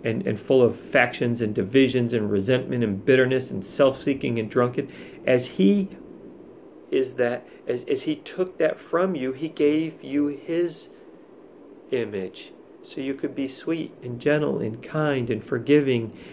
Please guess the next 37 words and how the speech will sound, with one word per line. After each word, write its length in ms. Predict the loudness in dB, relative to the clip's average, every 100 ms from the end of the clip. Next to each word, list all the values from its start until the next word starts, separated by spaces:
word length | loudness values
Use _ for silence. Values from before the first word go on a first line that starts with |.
| -10
and 200 | -4 2
loving 580 | 4 4 4 2 2 0
and, 200 | -4 -4 -16 -20 -14
and 220 | -14 -12
tenderhearted 800 | -2 0 2 2 4 4 6 4
and, 300 | 2 -2 -4 -12 -20 -20 -14
and, 200 | -14 -6
you 80 | -2
know, 280 | 0 0 -4 -6
easy 320 | -4 -2 -2
to 60 | 0
get 180 | 2 2
along 380 | 2 0 -2 0
with 400 | 2 2 0 -4
and 220 | -4 -6 -10 -18 -14 0
righteous 640 | 2 2 0 0 0 -4
and, 240 | -4 -6 -12 -20 -12 -8
and, 260 | -6 -8 -8
and, 180 | -10 -10 -18 -12
you 60 | -6
know, 260 | -4 -4 -10 -20 -20 -20 -20 -20 -20 -20 -20 -20 -14
he 120 | -12
took 240 | -8 -6
it 60 | -4
on 80 | -6
the 80 | -4
cross 520 | -4 -4 -6 -16 -20 -20 -20 -20 -20 -20 -20 -20 -10
so 160 | -4
that 140 | -2 0
you 160 | 0
didn't 200 | 0 -2
be-, 120 | -4
have 220 | -2 -4 -2
to 60 |
behave 320 | -6 -2 -2 -2
like 220 | -6 -6
that. 240 | -8 -8